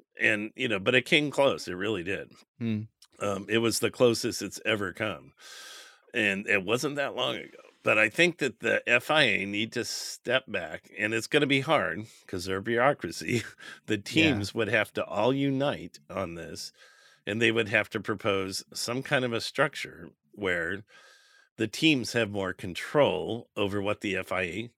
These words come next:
Speaker 1: does, because that's what happens in a bureaucracy. Like, we elect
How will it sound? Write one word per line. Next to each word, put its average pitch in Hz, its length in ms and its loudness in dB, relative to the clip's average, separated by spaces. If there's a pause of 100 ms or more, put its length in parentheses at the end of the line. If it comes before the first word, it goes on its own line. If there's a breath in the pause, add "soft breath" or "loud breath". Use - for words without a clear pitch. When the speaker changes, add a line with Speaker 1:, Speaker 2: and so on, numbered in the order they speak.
(140)
Speaker 1:
does, - 560 -2 (500 soft breath)
because 98 460 -2
that's 113 320 0
what 127 140 -2
happens 110 440 -4
in 95 100 -4
a 92 60 -8
bureaucracy. 92 720 -4
Like, 90 220 -6
we 101 140 -2
elect 117 420 4